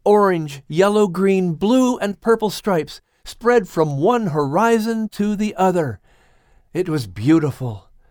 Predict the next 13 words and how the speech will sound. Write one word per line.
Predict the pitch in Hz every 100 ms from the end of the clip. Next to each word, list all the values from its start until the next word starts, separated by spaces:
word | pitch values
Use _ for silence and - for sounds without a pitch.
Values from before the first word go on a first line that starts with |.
| _ _
majestic, | 135 156 117 107 233 233 - 123 - - _ _ _ _ _ _
and | 123 120
illuminating. | 113 104 104 156 135 117 104 95 92 98 - _ _ _ _ _ _ _ _ _ _ _ _ _ _
The | 135 151
eight | 190 185
humans | - 160 160 131 117 104
danced | 101 151 175 185 - -
and | 165 151
sang | - 160 135 123 113
to | 135
the | 131 -
awesome | 175 196 - 185 156
wonder | 190 160 117 90 92